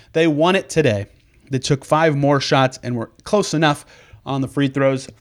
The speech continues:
Nine rebounds, five offensive for Jackson, two assists, a block. To o-, like, they lost his minutes, but they could have lost him by way more if he wasn't as good as he was. Compared to his usual level, Isaiah Jackson was great in this game.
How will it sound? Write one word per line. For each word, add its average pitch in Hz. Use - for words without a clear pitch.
Nine 226
rebounds, 180
five 165
offensive 151
for 131
Jackson, 120
two -
assists, 180
a 139
block. 151
To 185
o-, 247
like, 170
they 185
lost 240
his 170
minutes, 196
but 170
they 175
could 254
have 226
lost 196
him 185
by 147
way 160
more 165
if 147
he 135
wasn't 151
as 131
good 131
as 113
he 127
was. 107
Compared 175
to 196
his 170
usual 160
level, 143
Isaiah 131
Jackson 131
was 104
great 170
in 165
this 156
game. 143